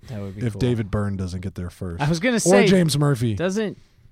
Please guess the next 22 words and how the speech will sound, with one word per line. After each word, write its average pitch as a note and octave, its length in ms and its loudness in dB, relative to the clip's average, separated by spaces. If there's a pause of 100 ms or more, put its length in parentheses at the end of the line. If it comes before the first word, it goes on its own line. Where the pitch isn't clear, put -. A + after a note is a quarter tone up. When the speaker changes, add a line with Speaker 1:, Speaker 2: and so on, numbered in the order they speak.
Speaker 1:
those E3 220 0
guys F3+ 200 2
have D#3 140 -2
both E3 300 -4
designed C#3 760 -4
public, C#3 640 -4
like, C#3 160 -4
municipal C#3 520 -4
sounds, A#2+ 540 -4
right? A2+ 380 -6
Speaker 2:
Yeah. G#2 380 -2
Speaker 1:
David E3 380 -2 (180)
Byrne D#3 280 -2
did, C#3 220 -4
like, B2+ 160 -4
subway. D3 680 -4 (560)
Speaker 2:
And A#2+ 180 0
so D3 220 2
did D#3 300 0 (400)
Speaker 1:
Um, - 100 -4
Speaker 2:
James D3+ 240 2
Murphy? F#3+ 280 -2